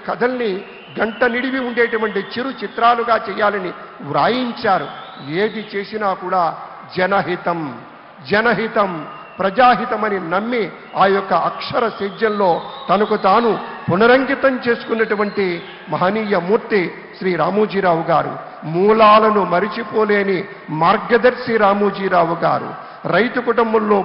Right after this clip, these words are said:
పుట్టినందుకు జీవితాంతం రైతు పక్షానే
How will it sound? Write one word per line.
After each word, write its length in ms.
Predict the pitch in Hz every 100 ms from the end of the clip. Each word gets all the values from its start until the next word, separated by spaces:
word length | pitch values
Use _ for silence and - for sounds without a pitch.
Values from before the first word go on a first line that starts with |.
| -
పుట్టినందుకు 640 | - 254 240 247 262 262 202 160 - - 139
జీవితాంతం 720 | 247 262 - 233 240 220 208 196 180 - - 170
రైతు 220 | 214 247 262
పక్షానే 480 | 247 - - 226 233